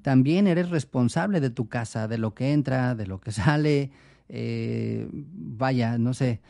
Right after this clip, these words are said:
de, del ambiente espiritual, de la seguridad, de, de muchos otros aspectos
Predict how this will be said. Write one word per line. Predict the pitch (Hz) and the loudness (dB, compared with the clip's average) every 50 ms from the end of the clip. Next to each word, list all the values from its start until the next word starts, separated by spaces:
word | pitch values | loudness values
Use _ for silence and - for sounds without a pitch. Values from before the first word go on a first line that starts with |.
| - - _ _ - | -20 -20 _ _ -8
de, | 143 117 120 120 120 117 113 113 110 | -4 -2 -2 -2 0 -2 -2 -4 -2
del | 104 117 117 113 113 | -2 -2 -2 0 2
ambiente | 117 120 127 135 135 123 131 | 2 4 4 4 4 4 2
espiritual, | 120 - - - 120 110 107 98 - 135 143 147 151 151 151 151 147 | -2 -4 -4 -4 -4 -2 -4 -2 2 4 4 6 6 4 4 2 2
de | 127 123 | 2 0
la | 113 113 110 | 0 0 -2
seguridad, | - - 110 101 107 110 110 107 101 101 127 139 151 151 151 135 | -4 -6 -8 -6 -4 -2 -2 -2 0 0 2 4 4 4 4 4
de, | 127 120 117 | 4 2 2
de | 110 113 117 | 2 2 4
muchos | 131 143 135 - 139 | 4 2 2 0 -2
otros | 135 147 135 139 139 127 | -4 -2 -2 -4 -2 -2
aspectos | 135 120 - - 139 120 - - 156 151 147 - | -2 -4 -2 -4 -6 -4 -2 -2 -2 -2 -4 -8